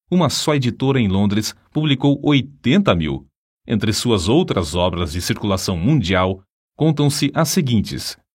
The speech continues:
sua autobiografia, Discursos aos Crentes e Teologia Sistemática. Os convertidos nos cultos de Finney eram pela graça constrangidos a andar de casa em casa para ganhar almas.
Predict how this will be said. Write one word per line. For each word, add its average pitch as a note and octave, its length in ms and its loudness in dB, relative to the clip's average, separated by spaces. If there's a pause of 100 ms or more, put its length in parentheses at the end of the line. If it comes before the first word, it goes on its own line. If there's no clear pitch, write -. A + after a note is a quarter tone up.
(260)
sua A#2 300 2
autobiografia, A#2+ 1000 0 (380)
Discursos D#3 640 -2
aos D#3 180 0
Crentes G2+ 540 -2 (260)
e G#2+ 140 0
Teologia C3 760 2
Sistemática. G#2+ 1000 -2 (680)
Os B2+ 120 -6
convertidos B2 640 0
nos G#2+ 200 -2
cultos D3+ 320 -2
de G2 100 0
Finney A#2 520 -2 (180)
eram D3+ 260 0
pela C#3 240 0
graça A#2+ 480 0
constrangidos A#2+ 1000 0
a C#3+ 60 -2
andar A#2 420 2
de A2+ 120 -2
casa D#3+ 500 2
em F#3 80 2
casa G2 380 2
para C3+ 220 0
ganhar A2+ 460 4
almas. D2+ 520 -6